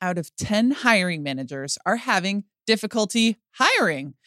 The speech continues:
If you have open roles, chances are you are feeling this too. That's why you need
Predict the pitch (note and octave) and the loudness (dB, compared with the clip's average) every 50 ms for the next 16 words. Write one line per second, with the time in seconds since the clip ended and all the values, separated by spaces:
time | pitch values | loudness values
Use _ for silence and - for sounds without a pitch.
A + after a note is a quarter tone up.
0 | _ - _ _ _ _ _ _ - A#3 C4 - - A#3+ C#4+ E4+ F#4 G4 G4 F#4+ | _ -20 _ _ _ _ _ _ 0 0 0 2 2 4 4 4 4 4 4 2
1 | F4+ - - B3+ C4 B3 D#4+ D#4 C4+ B3 A3+ G3+ G3 G3 F#3+ G3 G#3 - - - | 2 2 0 0 0 0 -2 -2 0 2 2 2 2 2 0 0 -2 -4 -4 -6
2 | _ - - - A3+ G#3+ A3+ C4 - - E4+ - - F3 D#3+ D#3+ F3 G3+ G3 - | _ -10 -6 -4 -2 -2 0 -2 -2 -4 -2 0 0 2 2 2 2 0 -2 -6
3 | _ _ _ - F3 F#3 G3+ A3+ C#4 - - A#3 C4 C4+ - - E3+ D3+ D#3 D#3+ | _ _ _ -6 -2 0 0 0 0 -2 -6 -6 -6 -6 -6 -6 -4 -4 -4 -4
4 | D#3+ D#3 D#3 - - - - G3 - - - - _ _ _ _ - - _ _ | -6 -8 -8 -8 -8 -6 -6 -6 -6 -8 -10 -18 _ _ _ _ -20 -20 _ _
5 | _ _ - G3 G#3 A#3+ C#4+ - - B3 A#3 A#3+ B3 A3 A3 G#3+ G3 F3+ E3 E3 | _ _ 0 2 4 4 2 2 0 0 0 0 0 -2 -2 -2 -2 -2 -4 -4
6 | D#3+ D#3+ | -6 -8